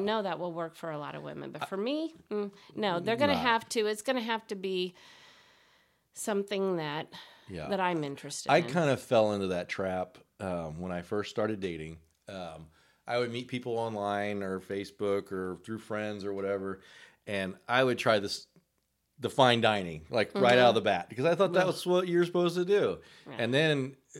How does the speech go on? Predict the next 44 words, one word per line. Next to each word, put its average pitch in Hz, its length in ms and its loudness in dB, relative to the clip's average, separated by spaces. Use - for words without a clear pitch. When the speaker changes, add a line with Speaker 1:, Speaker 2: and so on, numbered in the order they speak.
Speaker 2:
just, 139 280 -4
I'm 131 120 0
not 117 220 -2
cheap, 160 380 -2
but 107 340 0
it 135 80 0
gets 127 200 -4
expensive. 127 640 0
Like, 120 160 0
especially 175 280 -2
if 269 100 4
Speaker 1:
Yeah. 349 80 0
Speaker 2:
you - 40 0
go 120 380 4
to 120 60 -4
a 117 40 -2
nice 120 280 -2
restaurant, 135 540 2
you 117 100 -4
go 117 100 2
to 110 80 2
any 110 140 -2
of 104 40 -2
the 101 120 -4
nice, 101 160 -6
like, 98 200 -6
you 107 80 -10
know, 87 220 -4
I 101 100 -4
guess, 101 220 -6
I 113 40 -4
don't 101 160 -4
know 92 60 -10
if 92 60 -10
I, 95 120 -18
yeah, 92 100 -6
like 90 180 -8
Char 101 360 2
or 92 60 0
Flame 104 480 -2
or 85 200 -6
any 104 180 -6
of 101 60 -8
the, 90 240 -6